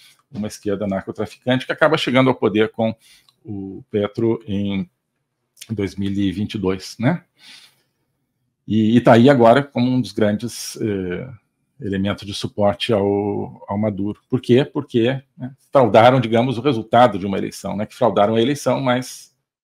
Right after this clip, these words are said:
fizeram com que essa eleição não, não valesse. Então, eh, isso tudo, né, nos mostra que existe uma morfologia comum nesses países, né? Eh,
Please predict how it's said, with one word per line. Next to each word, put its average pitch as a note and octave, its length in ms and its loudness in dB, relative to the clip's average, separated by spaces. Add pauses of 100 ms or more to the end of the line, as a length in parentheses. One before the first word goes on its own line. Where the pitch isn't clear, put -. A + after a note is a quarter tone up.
fizeram G2 300 -6
com G#2 100 -12
que - 80 -8
essa G#2 160 -10
eleição G#2 380 -6
não, G#2 160 -4
não A2 380 -8
valesse. G#2 500 2 (960)
Então, - 540 2
eh, A2+ 560 2 (1200)
isso - 280 -14
tudo, C3 720 -2 (280)
né, C#3 160 -16 (120)
nos C3+ 120 -14
mostra E3+ 280 -2
que G3 120 -12
existe F3+ 360 -6
uma F#3 380 0
morfologia C#3+ 800 2
comum G#2 420 -2 (560)
nesses G2+ 340 -12
países, - 800 -10 (320)
né? - 140 -14 (640)
Eh, F#2+ 380 -14